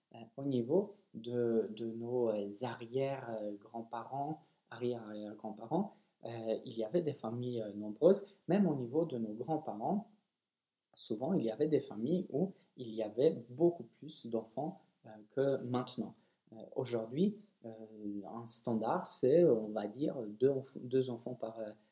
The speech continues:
euh, par famille. Euh, on, je parle bien sûr de la statistique, hein, je parle de, des, euh, des maths après. Euh, des, aujourd'hui, les gens, euh, ils ont des, des idées qui se concrétisent, qui se précisent, et ils prennent souvent plus conscience,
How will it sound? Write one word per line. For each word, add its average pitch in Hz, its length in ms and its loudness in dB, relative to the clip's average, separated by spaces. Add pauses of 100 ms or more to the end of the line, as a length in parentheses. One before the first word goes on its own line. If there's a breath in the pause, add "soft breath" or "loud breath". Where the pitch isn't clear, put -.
(160 soft breath)
euh, 110 260 -4
par 117 260 -8
famille. 147 420 2 (240 loud breath)
Euh, 110 180 0
on, 120 100 -2
je 113 120 -6
parle 135 220 0
bien 120 100 -2
sûr 135 200 0
de 123 80 0
la 107 140 -2
statistique, - 640 -4
hein, 113 120 -8
je - 100 -14
parle 113 240 -8 (240)
de, 104 400 -4
des, 110 220 -8
euh, 101 240 -18
des 110 80 -4
maths 117 240 -12
après. - 320 -20 (420 soft breath)
Euh, 104 400 -4
des, 101 680 -2
aujourd'hui, 113 400 0
les 113 160 2
gens, 120 280 -4 (360 soft breath)
euh, 107 320 -4
ils 107 420 -6
ont 120 140 0
des, 104 520 -4
des 101 500 -10
idées 123 300 2 (240 loud breath)
qui 110 140 -10
se - 160 -6
concrétisent, 104 540 -6
qui 110 80 -8
se 98 120 -6
précisent, - 500 -8
et 110 140 -4
ils 104 360 -6 (220)
prennent 113 320 0 (240)
souvent - 320 -12
plus 113 280 -6
conscience, - 640 -12